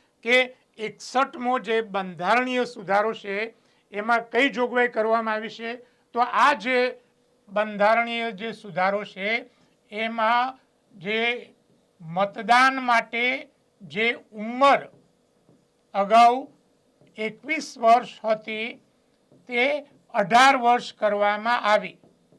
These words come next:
મિત્રો, આ એનો સાર છે.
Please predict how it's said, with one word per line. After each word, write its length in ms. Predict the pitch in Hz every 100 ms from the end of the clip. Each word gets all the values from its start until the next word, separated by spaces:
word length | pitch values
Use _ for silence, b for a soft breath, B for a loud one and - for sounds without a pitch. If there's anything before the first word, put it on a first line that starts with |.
| _ _ _ _ _ _ _ _ _ _ _ _ _ _ _ _ _ -
મિત્રો, 320 | 208 220 277
આ 320 | 277 247 262
એનો 320 | 277 233 240 226
સાર 340 | 196 190 185
છે. 280 | - 143